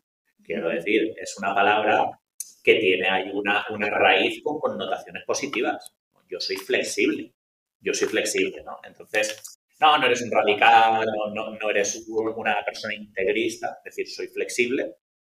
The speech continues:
tiene solo connotaciones positivas. Em, a mí, la parte más positiva que, que veo del flexitarianismo es que es un, es un camino y un punto intermedio que creo que a mucha gente le está ayudando a dar paso.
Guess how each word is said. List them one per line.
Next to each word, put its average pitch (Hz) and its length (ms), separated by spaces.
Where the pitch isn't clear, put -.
tiene - 280
solo - 240
connotaciones 90 540
positivas. - 640
Em, 104 440
a 110 120
mí, 165 340
la 117 160
parte 135 200
más 139 160
positiva 131 420
que, 117 80
que 107 100
veo 120 120
del 117 100
flexitarianismo 110 1000
es - 160
que 117 380
es 113 200
un, 135 540
es - 160
un 147 100
camino 139 400
y 104 80
un 110 120
punto 123 200
intermedio 120 640
que - 100
creo 117 240
que - 60
a - 80
mucha 123 320
gente 131 600
le 98 640
está 104 440
ayudando 101 460
a 110 40
dar 98 220
paso. 85 280